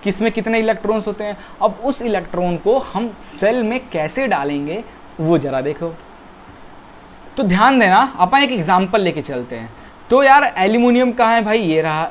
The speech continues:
एल, एल्यूमिनियम का atomic number है थर्टीन, है ना। तो एल्यूमिनियम,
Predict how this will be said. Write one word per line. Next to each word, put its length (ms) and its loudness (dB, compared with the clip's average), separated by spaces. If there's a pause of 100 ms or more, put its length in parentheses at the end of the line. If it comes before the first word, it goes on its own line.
(120)
एल, 360 0
एल्यूमिनियम 480 0
का 100 2
atomic 340 -2
number 280 -2
है 100 -6
थर्टीन, 580 -10 (360)
है 60 -14
ना। 140 -8 (500)
तो 300 0
एल्यूमिनियम, 800 0